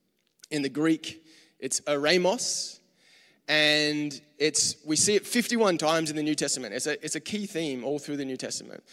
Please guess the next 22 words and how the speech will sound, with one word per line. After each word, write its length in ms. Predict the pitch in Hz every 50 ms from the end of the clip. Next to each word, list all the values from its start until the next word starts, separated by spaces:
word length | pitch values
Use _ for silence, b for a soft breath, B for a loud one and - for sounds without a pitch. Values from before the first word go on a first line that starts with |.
| B B -
We're 120 | - 160
gonna 140 | 156 160 147
come 180 | - 160 147 147
back 180 | 160 139 143
to 100 | - 139
that 180 | 127 127 - 117
later, 200 | 131 135 131 123
but 180 | 110 117 -
eremos, 560 | - 135 143 143 156 175 175 160 131 120 - 147
it 80 | 127
means, 360 | 147 160 160 160 156 151 - B B B B
it 60 | -
means 180 | 165 175 175 165
a 80 | 170
desert 400 | 160 170 - 160 165 160 165 -
se-, 480 | - - - - - - - 156 160 160 - -
a 100 | 139 135
desert 360 | 135 - 160 156 160 156 -
space, 500 | - - - 117 104 - - - - - -
a 80 | 135 139
lonely 640 | 143 143 139 143 151 156 165 165 160 156 147 143 135
place. 640 | - - - 92 - - - - - - - -